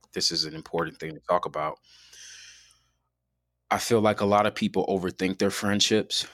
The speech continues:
or undervalue, uh, their friendships. And when I say a lot of people, what I'm referring to is the people specifically in my age bracket, uh, twenty, tw-, twenty,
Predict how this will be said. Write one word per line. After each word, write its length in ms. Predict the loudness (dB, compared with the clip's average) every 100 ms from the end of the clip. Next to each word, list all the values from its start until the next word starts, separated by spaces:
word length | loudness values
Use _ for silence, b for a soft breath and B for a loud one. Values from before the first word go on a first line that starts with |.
| B
or 160 | -4 -2
undervalue, 920 | -2 -2 -4 -2 2 2 2 0 -2 -6 B -12
uh, 200 | -10 -8
their 140 | -2 -2
friendships. 720 | 2 2 2 0 0 -2 -12 B B B B B -4
And 240 | -2 -2 -6 -4
when 140 | 0
I 80 | 2
say 160 | 4
a 40 | 4
lot 200 | 4 2
of 80 | 0
people, 280 | -2 0
what 120 | 0 0
I'm 160 | -2
referring 420 | -4 0 0 2
to 240 | 0 -2 -2
is 140 | -2
the 80 | -4
people 440 | -4 -4 -4 -6 -8 _ _
specifically 800 | -8 0 2 2 -2 -4 -4 -4
in 100 | -6
my 160 | -8 -6 -4
age 260 | -4 -4
bracket, 600 | -2 -4 -2 -4 -4 -6 _ -10
uh, 300 | -8 -8 -10
twenty, 300 | -6 -4 -4
tw-, 300 | -6 -10 -10
twenty, 520 | -6 -4 -2 -2 -6